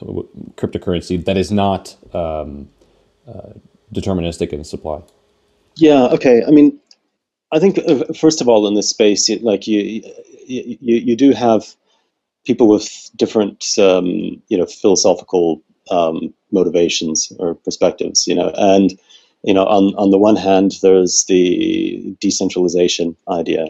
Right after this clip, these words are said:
Speaker 2: you know, to have, you know, a, um, a,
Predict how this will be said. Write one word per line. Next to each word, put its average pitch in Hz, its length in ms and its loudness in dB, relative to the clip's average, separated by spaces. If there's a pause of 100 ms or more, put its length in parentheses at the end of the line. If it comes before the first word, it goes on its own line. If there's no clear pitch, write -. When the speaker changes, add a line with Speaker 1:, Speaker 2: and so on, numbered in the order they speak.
Speaker 2:
you 85 100 -6
know, 82 140 -4
to 87 160 -8
have, 85 240 -2 (300)
you 92 120 0
know, 82 240 0
a, - 1120 -6
um, 113 200 4 (400)
a, 110 420 6